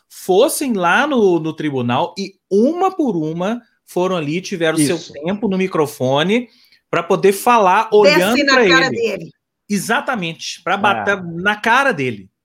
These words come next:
Speaker 1: Aí na cara dele.
Speaker 2: Ah, vale, aí vamos trazer pro nosso ambiente, Fernandinha, vamos, vamos assim, de novo, né?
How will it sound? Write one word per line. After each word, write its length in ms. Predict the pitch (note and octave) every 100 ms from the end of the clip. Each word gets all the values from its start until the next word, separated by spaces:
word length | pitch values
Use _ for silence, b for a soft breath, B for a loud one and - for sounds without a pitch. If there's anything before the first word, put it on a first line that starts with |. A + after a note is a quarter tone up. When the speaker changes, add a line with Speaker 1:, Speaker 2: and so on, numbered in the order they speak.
| _ _
Speaker 1:
Aí 140 | B2+ E3+
na 100 | E3+
cara 320 | F3 F#3+ G#3
dele. 160 | C3+
Speaker 2:
Ah, 640 | G#3+ A3 F3+ - - - - _ _ _ _ _
vale, 720 | D#3 C3 A#2+ G3 G#3 B3+ C#4+ F#3+
aí 240 | F#3+ B3
vamos 360 | D#3 A#3+ F4+ -
trazer 440 | C#4+ G3 A#3 A#3
pro 160 | A3 A3
nosso 400 | A3+ A#3 - A#3
ambiente, 520 | G#3+ G3 C4+ C#4 G3+
Fernandinha, 760 | A3 G#3 E3+ C3+ D3+ F3+ D#3
vamos, 400 | A#2+ G3+ B3 G3
vamos 380 | E3 A#3 A#3+ F3+
assim, 240 | G#3 - F#3
de 100 | G#3+
novo, 440 | G#3 A#3 G#3 E3
né? 240 | F#3+ A3+